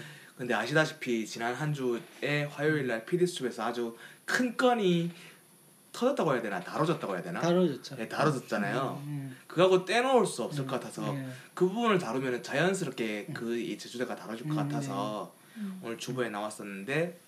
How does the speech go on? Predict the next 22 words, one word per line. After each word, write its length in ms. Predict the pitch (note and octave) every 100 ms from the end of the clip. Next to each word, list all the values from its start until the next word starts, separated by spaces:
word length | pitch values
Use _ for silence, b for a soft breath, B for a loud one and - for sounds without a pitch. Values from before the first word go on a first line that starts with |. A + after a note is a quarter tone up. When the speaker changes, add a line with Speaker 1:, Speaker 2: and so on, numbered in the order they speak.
| - - - -
Speaker 2:
음. 120 | C3+ A#2 -
Speaker 1:
명성 840 | A2+ A2+ A#2+ D#3+ D#3+ D#3+ E3 E3 E3
상회 580 | - E3+ C3+ D3+ F3+ - -
Speaker 2:
네. 300 | C#3+ C3 D3+ - - _ -
Speaker 1:
팔백억의 640 | - F3 F3+ E3 A#2+ C#3+ B2+
비밀 500 | G#2 A2+ D3 F3+ F3
Speaker 2:
네. 300 | C#3+ C3 A#2+
Speaker 1:
뭐 200 | - G2+
그 100 | -
정도로 360 | C3 D3 D#3+ C3
하면 260 | - A2+ F#2+
될 140 | F2+
것 80 | D#3
Speaker 2:
음, 300 | E3 D#3+ D#3+
Speaker 1:
같아요. 120 | D3+ C#3+ D3+
Speaker 2:
네. 300 | E3 D#3 - b b b b b b b - -
혹시 380 | A3 A3+ C4 G3
저도 260 | A#3 B3+ A#3+
이제 420 | F#3 G#3 F3+ D#3+
하도 680 | - D#4 D4 C#4 B3+ G3+ F#3
이제 220 | F#3+ F#3
저희 440 | F3 F3+ E3+ D#3+